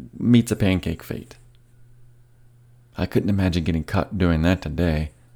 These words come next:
I got yelled at a few weeks ago for leaving a skillet and some plates out in the middle of the day at our campsite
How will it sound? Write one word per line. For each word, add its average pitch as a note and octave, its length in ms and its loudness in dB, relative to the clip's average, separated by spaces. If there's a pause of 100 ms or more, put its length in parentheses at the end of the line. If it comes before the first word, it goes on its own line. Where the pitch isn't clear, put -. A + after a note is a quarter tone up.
(1300)
I F#2 200 2
got G2 140 4
yelled F2+ 240 4
at F2 60 4
a F2 40 0
few G2 180 -2
weeks G2+ 200 0
ago A2 240 4
for G2+ 280 0
leaving C#3 400 2
a A#2 40 8
skillet C3 440 4
and G2+ 160 4
some F#2 160 2
plates A2 340 0
out F#2+ 240 2
in F#2 100 -2
the E2 60 0
middle G2 260 2
of E2+ 120 -2
the E2 60 -8
day E2+ 220 0
at E2 100 2
our D#2+ 80 0
campsite F2+ 500 -2